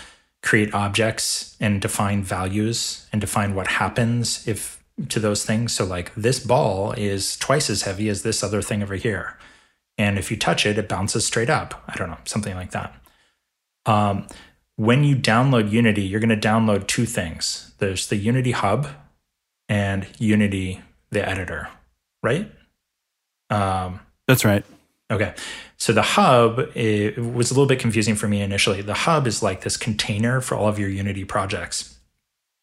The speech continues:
Speaker 1: And the idea is you might be working on,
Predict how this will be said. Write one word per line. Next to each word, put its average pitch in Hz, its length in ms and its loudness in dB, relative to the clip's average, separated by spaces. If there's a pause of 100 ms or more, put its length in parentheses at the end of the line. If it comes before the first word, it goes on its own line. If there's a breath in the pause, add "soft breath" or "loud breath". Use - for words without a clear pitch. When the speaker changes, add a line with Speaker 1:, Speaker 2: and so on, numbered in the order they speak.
(180)
Speaker 1:
And 135 120 6
the 131 60 8
idea 131 280 6
is 120 400 4 (300 loud breath)
you 120 80 4
might 120 160 6
be 123 60 2
working 113 360 4
on, 101 480 0